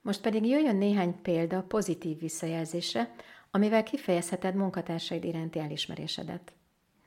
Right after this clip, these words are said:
Egy munkatárs már régóta helyettesít egy másikat.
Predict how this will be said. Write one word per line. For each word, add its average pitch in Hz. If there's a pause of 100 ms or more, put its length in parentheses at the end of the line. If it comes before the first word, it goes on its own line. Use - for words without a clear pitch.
(760)
Egy 185
munkatárs 185
már 180
régóta 160
helyettesít 147
egy 135
másikat. -